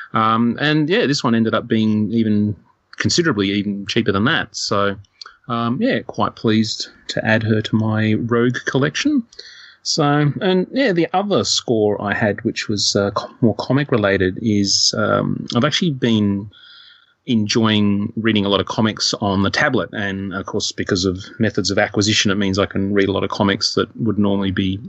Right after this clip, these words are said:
out of my, uh, price range because of, um, their, their scarcity and age. Um, and I've been reading a lot of the E C, um, stuff from the fifties and the Warren,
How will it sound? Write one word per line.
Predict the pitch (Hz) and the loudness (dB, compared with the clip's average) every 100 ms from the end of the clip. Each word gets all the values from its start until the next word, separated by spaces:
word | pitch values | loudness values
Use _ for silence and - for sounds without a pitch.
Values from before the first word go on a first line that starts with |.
| - - | -8 -2
out | 95 | 0
of | 95 - | 0 0
my, | 101 95 101 | 2 2 0
uh, | 98 98 | -2 -4
price | - - 104 110 - | -4 0 0 0 0
range | 92 95 95 95 - - - - - - _ | 0 2 0 -2 -4 -10 -20 -20 -20 -20 _
because | - - 95 101 | -10 -2 0 0
of, | 95 - | -2 0
um, | 98 95 98 92 - - - - | 2 4 2 -2 -8 -18 -12 -4
their, | 101 95 95 92 92 | 2 4 4 2 0
their | 101 98 | 0 2
scarcity | - - 110 - 104 95 | 2 2 2 4 2 4
and | 101 | 4
age. | 110 98 107 - - - - - | 4 2 0 -4 -10 -16 -16 -4
Um, | 127 127 123 | 0 0 0
and | 170 | 0
I've | |
been | 180 190 | 2 2
reading | 175 160 | 2 2
a | 135 | 2
lot | 123 | 2
of | 117 | 2
the | 117 127 | 0 2
E | 117 | 2
C, | - 127 123 113 113 110 - | 2 2 4 4 2 -2 -2
um, | 110 104 101 101 98 98 98 98 - _ _ _ - - | 0 2 2 2 2 2 0 -4 -14 _ _ _ -10 -2
stuff | - 123 110 | 0 0 0
from | 113 | 0
the | 101 | -2
fifties | - 120 117 113 101 | -2 -4 0 -2 0
and | 101 | -2
the | 98 | -2
Warren, | 101 104 104 98 98 110 | 0 2 4 2 -2 -6